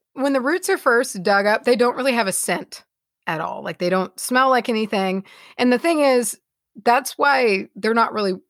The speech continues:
worth as much when they're fresh in, like, the full commercial value, because orris root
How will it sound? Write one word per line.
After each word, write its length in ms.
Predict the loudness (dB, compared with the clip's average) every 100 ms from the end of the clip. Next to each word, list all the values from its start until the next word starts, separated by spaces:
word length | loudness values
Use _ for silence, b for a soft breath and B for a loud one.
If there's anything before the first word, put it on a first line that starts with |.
| _
worth 340 | -6 0 2 2
as 140 | 0
much 320 | 2 0 -2 -10 -2
when 160 | 0
they're 140 | 0 -2
fresh 520 | -2 2 2 2 -4
in, 160 | -2 0
like, 180 | 0 0
the 80 | 0
full 200 | 0 -2
commercial 360 | 0 -2 0
value, 280 | 0 0 0
because 600 | -2 0 0 2 0 -4 B B B -4
orris 440 | 2 4 2 0
root 460 | -2 0 0 -2 -14